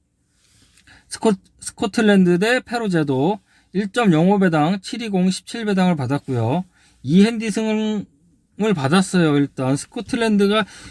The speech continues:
이 핸디 배당을 받을 만한 그런 실력이 아닐 것으로 예상이 됩니다. 그래서 저는 이 경기, 어, 일반승도 모르겠으나 이건 저는 이,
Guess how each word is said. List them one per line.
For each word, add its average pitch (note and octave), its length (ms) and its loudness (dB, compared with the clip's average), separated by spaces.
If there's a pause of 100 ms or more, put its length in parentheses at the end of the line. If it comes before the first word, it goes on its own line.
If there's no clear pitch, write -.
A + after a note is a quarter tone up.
(180)
이 D#3+ 260 2
핸디 G3+ 540 0
배당을 F#3 360 2
받을 D3 320 -2
만한 D#3 400 0
그런 C3+ 260 -6
실력이 F3+ 800 0 (440)
아닐 C3+ 280 0
것으로 D#3 360 0
예상이 D3 320 0
됩니다. A#2+ 560 0
그래서 C3+ 360 -6
저는 C3 360 -4
이 A2 100 -4
경기, B2+ 580 0 (560)
어, G2+ 400 -6 (1300)
일반승도 F3 1040 2 (880)
모르겠으나 D3 1300 0
이건 A2+ 400 -8
저는 C3 280 -2
이, C3+ 120 -8